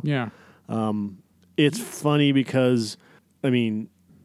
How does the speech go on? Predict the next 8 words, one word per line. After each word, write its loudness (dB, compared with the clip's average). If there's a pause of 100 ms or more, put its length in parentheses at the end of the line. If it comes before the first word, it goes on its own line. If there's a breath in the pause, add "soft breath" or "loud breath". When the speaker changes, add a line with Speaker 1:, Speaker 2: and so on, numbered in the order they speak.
Speaker 2:
watching 2
the 4
movie 4
and -2
seeing 0
Kevin 0
Costner 0
as, -6